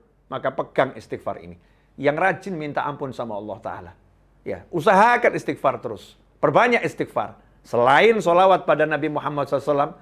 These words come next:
maka istighfar adalah zikir yang terbaik di akhir zaman. Sholawat,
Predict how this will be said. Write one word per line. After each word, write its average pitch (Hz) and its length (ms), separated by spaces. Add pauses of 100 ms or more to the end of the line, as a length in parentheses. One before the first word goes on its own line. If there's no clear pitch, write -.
(200)
maka 117 280
istighfar 147 520
adalah 139 240
zikir 143 520 (160)
yang 151 320
terbaik 147 400
di 143 80
akhir 135 320
zaman. 107 360 (360)
Sholawat, 196 720